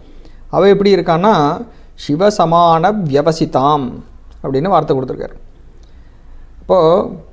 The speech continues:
சிவன் எப்படி இருக்காரோ சாக்ஷாத் அதே மாதிரி சிவனுக்கு சமானமாக அவர் செய்யக்கூடிய காரியங்கள்னு என்னென்னலாம் சொல்றோமோ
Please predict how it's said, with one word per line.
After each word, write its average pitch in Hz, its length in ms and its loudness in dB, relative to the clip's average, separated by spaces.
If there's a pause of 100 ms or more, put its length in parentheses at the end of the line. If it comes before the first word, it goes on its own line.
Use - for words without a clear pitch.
(180)
சிவன் 190 540 0
எப்படி 196 340 2
இருக்காரோ 147 460 2 (540)
சாக்ஷாத் 196 580 0
அதே 147 420 2
மாதிரி 160 440 0 (160)
சிவனுக்கு 185 540 0
சமானமாக 156 840 0 (1040)
அவர் 165 440 -2
செய்யக்கூடிய 190 720 2
காரியங்கள்னு 170 680 2
என்னென்னலாம் 160 560 0
சொல்றோமோ 147 760 0